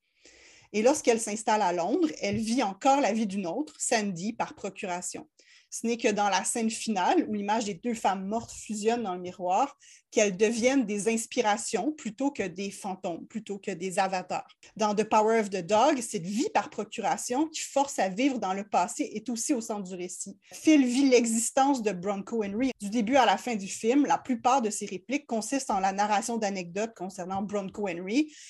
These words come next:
et le film s'ouvre au moment où il célèbre les vingt-cinq ans de leur premier voyage avec lui.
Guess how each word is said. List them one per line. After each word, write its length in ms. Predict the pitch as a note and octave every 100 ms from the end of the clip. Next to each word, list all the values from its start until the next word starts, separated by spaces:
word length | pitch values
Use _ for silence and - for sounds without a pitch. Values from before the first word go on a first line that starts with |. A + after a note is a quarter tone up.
| -
et 80 | G#3+
le 100 | A3
film 320 | G#3+ - D4
s'ouvre 380 | C#4 - B3+ C4+
au 40 | G3+
moment 440 | F#3 G3 A#3 -
où 60 | G#3+
il 100 | F#3+
célèbre 400 | - G#3 A3 A3
les 120 | F3+
vingt-cinq 440 | G#3 A3 A3 G#3
ans 120 | A3+ A#3
de 40 |
leur 160 | G#3+ -
premier 300 | - G3 G#3+
voyage 400 | G3+ F#3 G#3 G#3
avec 320 | F#3 E3+ -
lui. 160 | F3+